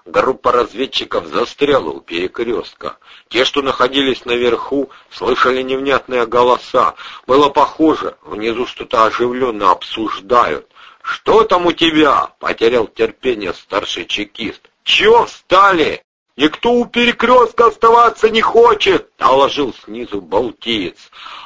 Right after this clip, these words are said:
«А подарив трибунал хотят?» — поинтересовался старший.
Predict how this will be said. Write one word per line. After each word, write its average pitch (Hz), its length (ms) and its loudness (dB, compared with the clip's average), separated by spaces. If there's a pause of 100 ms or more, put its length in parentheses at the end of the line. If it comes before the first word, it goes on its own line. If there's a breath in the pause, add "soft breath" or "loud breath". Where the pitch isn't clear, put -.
«А - 160 0
подарив 143 500 0
трибунал 190 680 2
хотят?» — 196 800 0
поинтересовался 117 960 -2
старший. - 720 -2